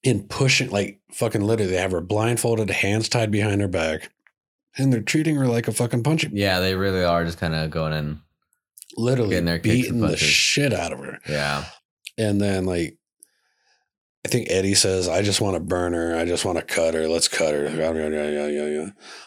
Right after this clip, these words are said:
Speaker 1: Um, we're gonna cut again. Next scene,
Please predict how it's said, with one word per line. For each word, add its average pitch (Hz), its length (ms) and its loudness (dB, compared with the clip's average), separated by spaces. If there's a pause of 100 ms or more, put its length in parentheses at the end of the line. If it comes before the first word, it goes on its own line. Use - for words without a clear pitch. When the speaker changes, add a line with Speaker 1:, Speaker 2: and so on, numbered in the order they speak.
(180)
Speaker 1:
Um, 78 500 -6 (560)
we're 82 140 -6
gonna 78 200 -2
cut 95 340 -2
again. 87 480 -2 (1900)
Next 92 300 0
scene, 82 640 0